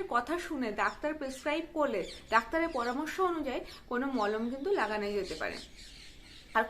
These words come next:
কখনোই সেটা চোখটা তারপর এরকম করে রগড়ানো, ঘষা কিছুই করা উচিত না। সেই সময় না চোখের মেকআপ করা উচিত, কিছুই না, একদম চোখকে একদম নর্মাল প্রসেসে রাখতে হবে।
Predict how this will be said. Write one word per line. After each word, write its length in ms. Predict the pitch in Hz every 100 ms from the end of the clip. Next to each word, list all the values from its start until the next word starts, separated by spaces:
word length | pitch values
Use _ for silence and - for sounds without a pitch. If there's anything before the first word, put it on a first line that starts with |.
| 269
কখনোই 500 | 247 - 294 285 339
সেটা 320 | 302 294 370 - - -
চোখটা 300 | 294 277 285
তারপর 280 | 285 262 277
এরকম 320 | 254 247 269
করে 380 | 269 262 269 262 -
রগড়ানো, 500 | 214 240 233 262 254
ঘষা 520 | 254 220 226 269 262 262 - - - - - -
কিছুই 440 | 339 330 403 392
করা 200 | 311 247
উচিত 520 | 214 214 202 202 -
না। 120 | - - - - -
সেই 100 | 247
সময় 200 | 240 285
না 160 | 277 277
চোখের 320 | 277 262 285
মেকআপ 320 | 233 220 277 277
করা 240 | 269 240 233
উচিত, 380 | 226 226 233 - - - - - - - -
কিছুই 400 | 320 - 370 320
না, 100 | 247
একদম 500 | - 254 247 349 349
চোখকে 720 | 349 285 285 - 359 403 - - -
একদম 240 | 233 302
নর্মাল 540 | 262 247 269 294 349 349
প্রসেসে 420 | 294 285 294 285 302
রাখতে 340 | 202 - 208
হবে। 300 | 202 196 -